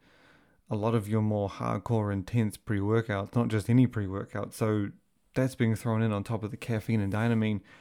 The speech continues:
And as I said, it's a pretty interesting formula, um, probably one of the most advanced or intense gaming formulas I've seen. Um, and as I said, it's, it's worth understanding <laughs> what I mean by that.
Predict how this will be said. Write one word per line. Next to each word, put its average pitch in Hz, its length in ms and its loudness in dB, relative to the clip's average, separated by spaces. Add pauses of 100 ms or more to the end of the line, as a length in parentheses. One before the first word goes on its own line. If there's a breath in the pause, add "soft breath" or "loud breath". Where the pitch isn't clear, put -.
(560 loud breath)
And 131 100 4
as 113 80 0
I 104 60 -2
said, 113 180 -2
it's 98 100 -10
a - 60 -14
pretty 151 300 0
interesting 110 720 2 (680)
formula, 113 800 0
um, 104 540 -4
probably 147 400 0
one 110 160 2
of 101 260 -4 (320)
the 117 160 4
most 113 580 2 (720)
advanced 113 580 0
or 107 120 0
intense 120 500 0
gaming 110 340 0
formulas 110 460 -2
I've 101 180 -4
seen. 120 440 0 (760 loud breath)
Um, 104 640 -2 (640)
and 117 140 2
as 110 120 0
I 110 60 -6
said, 117 200 -2
it's, - 380 -2
it's 120 180 -2
worth 113 440 2 (500)
understanding 113 640 4
<laughs> - 0 -
what 104 140 2
I - 20 0
mean 113 240 2
by 110 140 0
that. 104 260 0